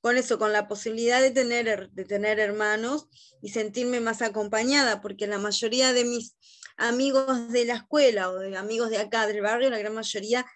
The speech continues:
tienen hermanos. Entonces, este, también eso fue algo que a mí me afectó bastante, el hecho de,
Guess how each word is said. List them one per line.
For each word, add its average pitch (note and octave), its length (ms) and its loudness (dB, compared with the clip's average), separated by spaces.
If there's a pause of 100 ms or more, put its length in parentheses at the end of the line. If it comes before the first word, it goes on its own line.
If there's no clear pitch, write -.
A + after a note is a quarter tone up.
(200)
tienen C4+ 420 4
hermanos. F#3 680 -6
Entonces, G#3 580 -4
este, G#3 720 0 (300)
también A3+ 480 2
eso A3+ 220 0
fue A#3+ 260 -2
algo A#3 340 0
que G#3+ 120 -10
a G3+ 80 -6
mí G#3 220 -6
me A3+ 120 -2
afectó G#3 480 -4
bastante, G#3 520 -2
el A3 80 0
hecho G3+ 300 -4
de, G3 220 -4